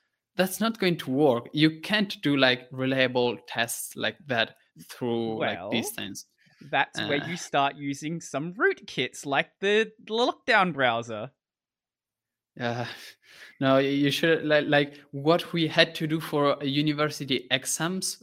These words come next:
Speaker 1: was we have the computer
Speaker 2: Mm-hmm.
Speaker 1: with the exam on the screen.
Speaker 2: Yeah.
Speaker 1: We have to be recorded by the computer,
Speaker 2: Yep.
Speaker 1: and we also have to have a phone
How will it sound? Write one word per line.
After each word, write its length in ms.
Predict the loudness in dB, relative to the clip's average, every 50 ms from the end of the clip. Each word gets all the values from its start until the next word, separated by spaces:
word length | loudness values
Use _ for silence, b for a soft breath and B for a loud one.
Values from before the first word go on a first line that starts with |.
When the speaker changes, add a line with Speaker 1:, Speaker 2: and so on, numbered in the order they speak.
| -12 -8
Speaker 1:
was 460 | -4 0 2 2 2 0 -2 -6 b b b b b b b b b
we 140 | 0 2
have 320 | 2 2 2 0 -6 -8 -6
the 80 | -6
computer 680 | -4 -2 -4 -4 -2 -2 -4 0 2 2 2 2 0 -6 -10 -8
Speaker 2:
Mm-hmm. 360 | -4 -4 -2 -4 -4 -4 -4
Speaker 1:
with 160 | -4 -4 0
the 160 | 2 2 2 2 2
exam 520 | 0 0 -2 -4 -4 -2 -2 -2 -2 -6 -6 -6
on 140 | -4 -4 -4
the 100 | -4 -4
screen. 520 | -6 -6 -4 0 2 2 2 2 -2 -6 -4
Speaker 2:
Yeah. 180 | -2 -2 -2 -2 -4 _ -6
Speaker 1:
We 160 | -2 2 2
have 200 | 2 2 2 -2
to 100 | -10 -6
be 180 | -2 0 0 0
recorded 680 | 2 0 -2 -2 -2 -2 -2 -2 0 0 -2 -2 -2 -6 -12
by 300 | -10 -4 0 2 2 2
the 120 | 2 0
computer, 680 | -2 -2 -4 -4 -4 -4 -4 0 2 2 2 2 -2 -8 b b b b
Speaker 2:
Yep. 120 | 0 0
Speaker 1:
and 160 | 0 0 -2
we 220 | -2 -2 -2 -2 -2
also 360 | 0 2 2 2 0 0 -2 -2
have 140 | -2 -2
to 100 | -2 -4
have 60 | -2 -2
a 80 | -2 -4
phone 480 | -6 -8 -2 0 2 2 2 0 -2